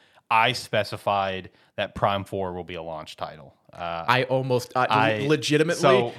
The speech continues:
Speaker 2: I, I thought that initially, and I went, "I'm gonna go Mario." <laughs>
Speaker 1: Yeah, so for my Mario prediction, this is where you and I are a little off.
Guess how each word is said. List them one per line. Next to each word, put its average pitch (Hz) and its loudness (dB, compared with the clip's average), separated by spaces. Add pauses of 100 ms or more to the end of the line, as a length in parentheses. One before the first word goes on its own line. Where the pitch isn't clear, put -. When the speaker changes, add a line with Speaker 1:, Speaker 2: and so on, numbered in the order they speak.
(140)
Speaker 2:
I, 123 2
I 117 2
thought 123 -2
that 127 0
initially, 123 -4
and 120 0
I 117 0
went, 120 -2
"I'm 117 -4
gonna 120 -4
go 117 0
Mario." 90 -6
<laughs> 190 -8 (380)
Speaker 1:
Yeah, 110 2
so 120 2
for 120 -6
my 120 2
Mario 127 4
prediction, 110 -6
this 107 -8
is - -12
where 113 -2
you 107 -6
and 107 -2
I 104 2
are 101 2
a 95 -2
little 98 -6
off. 92 0